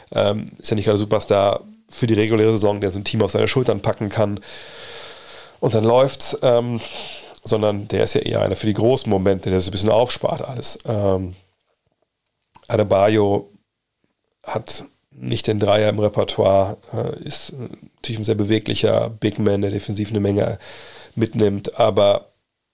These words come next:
auch der, dem kannst du nicht sagen, hol uns halt mal zwanzig,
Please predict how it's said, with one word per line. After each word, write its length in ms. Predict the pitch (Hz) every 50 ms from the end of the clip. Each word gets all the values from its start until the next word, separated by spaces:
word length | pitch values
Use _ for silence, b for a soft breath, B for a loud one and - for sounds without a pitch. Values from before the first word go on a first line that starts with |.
| _ _ _ _ _ _ _ _ _ _ _ _
auch 120 | - -
der, 260 | - - 110 110 117
dem 100 | 107 110
kannst 240 | 98 - 110 110 -
du 40 | 120
nicht 100 | 110 104
sagen, 240 | - 110 113 113 104
hol 120 | 95 113
uns 100 | 113 -
halt 100 | - -
mal 100 | 113 107
zwanzig, 760 | - - - 107 117 117 - 110 110 101 - - - - -